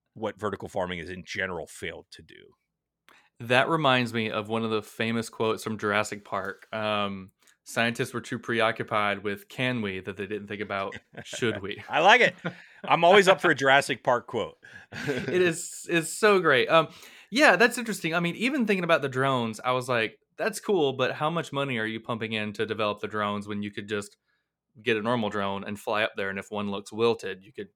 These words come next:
Speaker 2: I don't know, check it out or something like that."
Speaker 1: Yeah.
Speaker 2: Yeah, that, that's very, we, we sometimes do get self-obsessed with the technology, like, "Hey,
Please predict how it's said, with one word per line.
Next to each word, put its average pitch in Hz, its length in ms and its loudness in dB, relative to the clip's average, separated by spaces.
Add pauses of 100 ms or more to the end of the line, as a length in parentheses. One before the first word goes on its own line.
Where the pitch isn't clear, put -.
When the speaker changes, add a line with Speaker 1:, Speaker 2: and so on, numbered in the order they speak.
(120)
Speaker 2:
I 107 60 -4
don't 101 120 -8
know, 98 140 -10 (120)
check - 200 -12
it 104 80 -10
out 104 180 -6
or 90 80 -12
something 98 380 -18
like 101 200 -18
that." 107 80 -2
Speaker 1:
Yeah. 95 180 0 (120)
Speaker 2:
Yeah, 117 260 0
that, 117 160 -4
that's 139 180 -2
very, 135 260 2
we, 131 160 -6
we 135 140 -2
sometimes 143 480 -2
do 135 180 -2
get 117 260 -4
self-obsessed 117 760 -4
with 104 100 -8
the 107 80 -6
technology, 107 520 -4
like, 104 180 -10
"Hey, 147 260 0